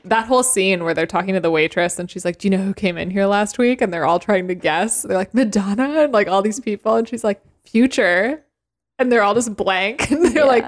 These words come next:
Speaker 1: "Is that the end of the sentence?" <laughs>
Speaker 2: <laughs>
Speaker 1: Um, Brené Brown's cameo was phenomenal. But
Speaker 2: That
Speaker 1: that's
Speaker 2: was
Speaker 1: what
Speaker 2: great.
Speaker 1: makes a movie like this feel so full is, like,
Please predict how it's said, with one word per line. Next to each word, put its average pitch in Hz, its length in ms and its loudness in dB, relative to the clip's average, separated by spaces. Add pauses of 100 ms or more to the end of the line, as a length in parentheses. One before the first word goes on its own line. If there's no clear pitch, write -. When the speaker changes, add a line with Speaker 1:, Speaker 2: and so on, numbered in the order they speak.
(340)
Speaker 1:
"Is - 80 -18
that 214 240 -12
the 240 60 -4
end 233 120 -6
of - 80 -20
the 233 100 -8
sentence?" - 720 -8
<laughs> - 0 -
Speaker 2:
<laughs> 277 1080 0 (1040)
Speaker 1:
Um, 208 400 0
Brené 196 280 2
Brown's 165 280 -2
cameo 156 380 -4
was 165 140 -2
phenomenal. - 440 -4
But 233 120 2
Speaker 2:
That 440 60 2
Speaker 1:
that's 440 140 4
Speaker 2:
was 480 80 4
Speaker 1:
what 427 40 -2
Speaker 2:
great. 320 200 2
Speaker 1:
makes 349 320 0
a 320 60 0
movie 285 500 4
like 247 220 2
this 247 220 0
feel 233 200 0
so 240 200 2
full 220 540 0
is, 180 180 0
like, 196 380 2